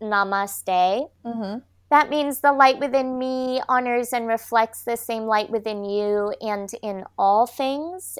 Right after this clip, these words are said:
Speaker 1: And so it connects the student and the teacher that we are one and the same. I tell my students that they are my teachers. I don't want to be put up on a pedestal.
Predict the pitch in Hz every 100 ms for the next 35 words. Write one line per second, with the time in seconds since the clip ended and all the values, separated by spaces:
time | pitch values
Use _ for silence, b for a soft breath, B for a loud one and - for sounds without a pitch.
0 | - 269 262 262 294 285 269 - 294 285
1 | 302 - - - 320 302 - - 294 285
2 | 285 - 262 262 247 240 - 254 - 285
3 | 285 277 262 240 247 247 240 233 233 233
4 | 226 220 - 214 208 226 269 302 - 240
5 | 240 - 247 233 220 233 - 226 226 226
6 | - 226 214 220 214 233 269 277 285 277
7 | 302 285 320 302 311 320 - B B B
8 | _ - 240 247 254 220 233 214 226 -
9 | 240 233 214 226 214 - 220 214 233 220
10 | 214 - 202 208 220 - 233 226 226 233